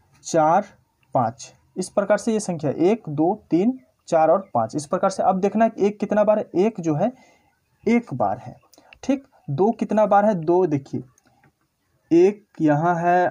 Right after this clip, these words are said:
और एक यहाँ है, इस प्रकार से वर्ग चिन्ह में लिखना है दोस्तों। फिर देखिए तीन, तीन, एक,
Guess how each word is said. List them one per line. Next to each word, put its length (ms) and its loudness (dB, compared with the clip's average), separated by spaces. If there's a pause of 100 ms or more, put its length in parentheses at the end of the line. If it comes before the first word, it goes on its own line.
(120)
और 220 0
एक 460 -2 (440)
यहाँ 320 2
है, 140 -10
इस 100 -6
प्रकार 240 0
से 120 -2
वर्ग 260 2
चिन्ह 240 -4
में 100 0
लिखना 260 -6
है 60 -8
दोस्तों। 260 -14 (460)
फिर 200 0
देखिए 240 0 (100)
तीन, 260 2 (340)
तीन, 260 2 (420)
एक, 420 0